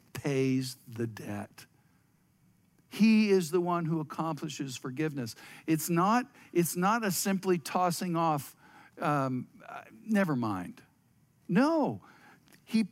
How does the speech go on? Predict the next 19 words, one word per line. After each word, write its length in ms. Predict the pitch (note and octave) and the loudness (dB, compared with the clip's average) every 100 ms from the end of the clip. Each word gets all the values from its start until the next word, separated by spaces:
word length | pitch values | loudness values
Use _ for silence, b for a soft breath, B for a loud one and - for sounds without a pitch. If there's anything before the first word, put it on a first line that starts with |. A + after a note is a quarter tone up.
| _ | _
paid 520 | - A#3+ B3+ B3+ F3+ | -2 0 4 2 2
the 100 | F3 | -2
debt. 720 | D#3 C#3+ G#3+ C#4 C#3+ - - - _ _ _ _ B B B | -2 0 2 2 0 -4 -18 -20 _ _ _ _ B B B
And 200 | E3+ F3 | 0 2
that's 340 | F#3 C4 - - | 4 4 0 0
why 180 | G3+ | 0
forgiveness 600 | D#3+ D#3 C3+ C3 A#2 F#2+ - | 0 -2 -2 -2 -4 -8 -8
happens. 720 | G2 D#2+ - - - - - _ _ _ _ _ _ _ _ _ _ _ _ _ _ _ _ _ _ _ _ _ - | -10 -10 -18 -20 -18 -18 -18 _ _ _ _ _ _ _ _ _ _ _ _ _ _ _ _ _ _ _ _ _ -8
I, 200 | C3+ E3+ - | -4 -2 -2
I 120 | D3+ | -4
think 280 | D3+ G3+ F3+ | -2 -2 -4
too 260 | - G3 | -4 -2
often 480 | F3+ F#3+ F#3+ E3 C3+ | 0 -2 -2 -4 -2
we, 320 | C3 C#3+ C#3 - _ | -2 -2 -2 -6 _
we 340 | - C3 D3+ D#3+ | -6 0 2 0
think 640 | - - - - F#3+ F3+ - | -6 -18 -16 -8 -4 -4 -6
too 640 | - - F#3 F3+ E3 C#3+ C#3 _ _ - | -10 -6 -2 0 0 -2 -6 _ _ -6
listfully 960 | C#3+ E3+ G3+ - - B2+ A2 F2+ - - _ b b b b | 0 2 0 -6 -12 -8 -8 -8 -12 -20 _ b b b b
about 600 | - A#2+ B2+ B2+ A2 - | -8 -4 -2 -2 -4 -10